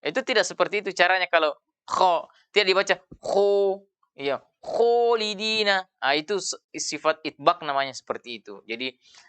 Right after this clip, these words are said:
lidah kita seakan-akan membu-, eh, melekat, eh, melengket ke langit-langit. Itu tidak seperti itu cara membaca huruf kho. Huruf kho dia, eh, ketika dibaca pangkal lidah kita terangkat tapi mulut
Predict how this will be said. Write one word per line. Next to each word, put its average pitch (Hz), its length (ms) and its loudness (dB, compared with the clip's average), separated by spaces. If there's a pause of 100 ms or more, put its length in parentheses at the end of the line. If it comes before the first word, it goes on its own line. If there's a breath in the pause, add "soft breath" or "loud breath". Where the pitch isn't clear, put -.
lidah 127 240 0
kita 151 240 -2
seakan-akan 131 480 2
membu-, 123 400 -12
eh, 120 560 2
melekat, 117 640 -6 (240)
eh, 117 200 -4
melengket 113 680 -6
ke - 80 -4
langit-langit. 107 560 -8
Itu - 160 -8
tidak 151 160 2
seperti 120 400 -8
itu 131 160 -10
cara 131 240 2
membaca 107 240 -12
huruf 113 240 -6
kho. 156 400 0 (480 soft breath)
Huruf 233 320 0
kho 156 280 2 (200)
dia, 170 320 2 (400)
eh, 135 540 4 (180)
ketika 165 320 0
dibaca 143 640 2
pangkal 139 320 2
lidah 127 200 -4
kita 131 200 -6
terangkat 117 560 -2
tapi 135 240 -6
mulut 147 240 -6